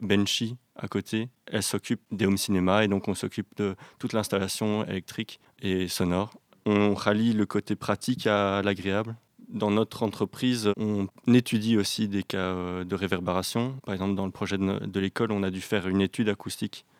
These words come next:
avec un enregistrement dans chaque classe, et cetera. Et là-dessus, on se base pour mettre un gabarit de mètres carrés de correction acoustique à mettre en œuvre.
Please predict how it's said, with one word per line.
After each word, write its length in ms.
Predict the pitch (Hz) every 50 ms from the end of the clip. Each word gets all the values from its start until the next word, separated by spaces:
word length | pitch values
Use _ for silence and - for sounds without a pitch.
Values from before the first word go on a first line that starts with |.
| _ _ _
avec 540 | - 107 107 98 95 87 90 101 92 - - -
un 140 | 110 104
enregistrement 680 | 92 87 101 98 92 90 - - - 98 98 98 104 104
dans 120 | 98 90
chaque 220 | - - - - -
classe, 400 | - 98 95 98 98 - - -
et 80 | - -
cetera. 420 | - - 104 98 87 92 98 101
Et 40 | 98
là-dessus, 420 | 95 98 95 - - - 110 107
on 360 | 110 101 107 98 95 95 92 90 - - _ -
se 160 | - - 104
base 260 | 92 101 104 107 -
pour 320 | - - - 113 101 - - _
mettre 500 | - 95 98 101 98 - - - - - _ _ _ _ _ _ _ _ -
un 80 | 98
gabarit 340 | 90 175 180 160 110 107 107
de 80 | 98 98
mètres 220 | 101 101 101 -
carrés 480 | - 104 95 87 98 107 104 104 104 123 - - -
de 180 | - - 110 98
correction 360 | - - 104 101 - - 110
acoustique 440 | 98 - 98 92 - - 107 - -
à 40 | 98
mettre 200 | 95 95 - -
en 80 | 95 98
œuvre. 140 | 110 131 139